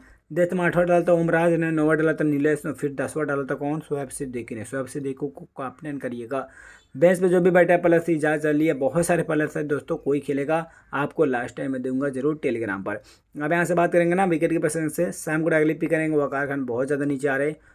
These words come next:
तो इनको बिल्कुल भी हम छोड़ेंगे। उनके बाद ना बैटिंग सेक्शन में आएंगे,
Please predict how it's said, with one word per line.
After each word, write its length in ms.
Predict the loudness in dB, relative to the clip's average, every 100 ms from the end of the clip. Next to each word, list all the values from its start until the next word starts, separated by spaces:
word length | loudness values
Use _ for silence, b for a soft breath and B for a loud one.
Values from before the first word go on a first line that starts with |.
| b -10
तो 80 |
इनको 220 | -8 -4 -2
बिल्कुल 260 | 0 0
भी 80 | -2
हम 80 | -2
छोड़ेंगे। 460 | -6 -10 -10 -14 -12 -8
उनके 200 | -2 2
बाद 200 | 4 4
ना 120 | 2
बैटिंग 260 | 4 2 0
सेक्शन 240 | -2 0
में 80 | 2
आएंगे, 340 | 2 2 0